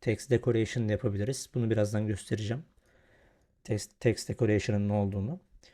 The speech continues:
E, bu şekilde, e, annotated string dediğimiz yapıyı da, e, basitçe oluşturabiliyoruz arkadaşlar.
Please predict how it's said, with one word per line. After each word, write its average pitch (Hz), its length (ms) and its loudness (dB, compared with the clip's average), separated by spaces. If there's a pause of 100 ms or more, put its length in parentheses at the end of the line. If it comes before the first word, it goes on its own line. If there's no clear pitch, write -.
(180)
E, 123 220 0
bu 165 40 -2
şekilde, 143 720 0
e, 110 460 -2
annotated 123 540 2
string - 420 -2
dediğimiz 113 380 0
yapıyı 117 340 2
da, 143 220 -4 (340)
e, 120 60 -2 (640)
basitçe 139 760 0
oluşturabiliyoruz 117 1080 0
arkadaşlar. - 840 -8